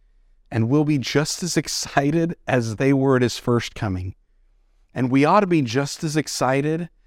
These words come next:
and have just as much anticipation as we do every December twenty-fifth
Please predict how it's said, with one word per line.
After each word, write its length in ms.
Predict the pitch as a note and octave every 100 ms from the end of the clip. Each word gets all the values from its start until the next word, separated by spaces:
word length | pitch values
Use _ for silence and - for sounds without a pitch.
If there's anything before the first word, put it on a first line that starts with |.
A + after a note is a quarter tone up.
| _ _
and 140 | C3
have 220 | B2+ C3 A#2
just 380 | A2 C#3+ -
as 140 | E3 B2+
much 280 | D3 C#3 -
anticipation 1080 | B2 A2+ - D3+ - C#3+ C#3+ C#3 - D3+ D#3+ - _ _
as 200 | C#3 A#2+
we 160 | B2 B2+
do 240 | A#2 B2
every 340 | B2+ C#3 E3+ F3+
December 520 | D#3 - D#3 D3+ C#3+
twenty-fifth 760 | - C#3+ C3+ B2+ - A#2+ G2